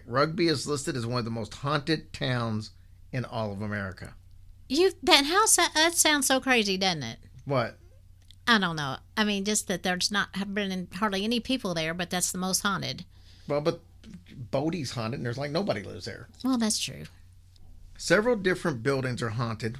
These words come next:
Speaker 1: one of which is the Kingston Lyle Inn. And we're gonna bounce around a little bit on some of these. Some, we'll talk about some, and then we may come back to it, okay?
Speaker 2: Mm-hmm.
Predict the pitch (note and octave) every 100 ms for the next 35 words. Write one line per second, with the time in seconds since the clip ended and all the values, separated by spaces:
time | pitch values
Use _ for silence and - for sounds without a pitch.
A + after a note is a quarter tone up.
0 | - A#2+ D3+ G#3 F3 C3 C3+ C#3+ - -
1 | C3 - B2+ - D#3+ D3+ - - C#3+ C3
2 | A2+ C3 B2 A#2 A2+ B2 A2+ D#3 A3 F3
3 | C#3 C3+ C3 A2+ A#2 G#2+ A2 G2+ G#2 G2+
4 | - G2+ G2+ G2 A#2+ A#2+ - A#2+ A2+ A#2+
5 | A2 A2+ G#2+ B2 A#2+ A2 G#2+ G#2+ - -
6 | - C3+ C3 A#2+ G#2+ B2 G#2+ A2+ - -
7 | F#2 - G#2+ A2 G#2+ A2 B3+ D4